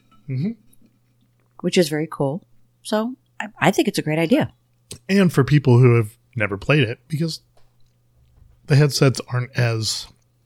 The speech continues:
Speaker 1: ubiquitous as, you know, gaming consoles are.
Speaker 2: Right.
Speaker 1: So, I mean, it's a good combination of shoot stuff, talk to people,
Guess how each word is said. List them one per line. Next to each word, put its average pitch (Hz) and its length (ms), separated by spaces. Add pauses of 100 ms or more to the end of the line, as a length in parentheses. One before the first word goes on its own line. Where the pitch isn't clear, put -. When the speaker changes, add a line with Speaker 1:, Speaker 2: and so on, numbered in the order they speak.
(140)
Speaker 1:
ubiquitous 123 840 (840)
as, 113 520 (1120)
you 113 100
know, 101 280
gaming 113 300
consoles 113 480
are. 113 260 (280)
Speaker 2:
Right. 135 200 (120)
Speaker 1:
So, 117 440
I 139 60
mean, 147 160
it's 131 240
a 156 80
good 139 240
combination 139 600
of 113 220
shoot 117 300
stuff, - 580 (1080)
talk 104 280
to 107 80
people, 101 760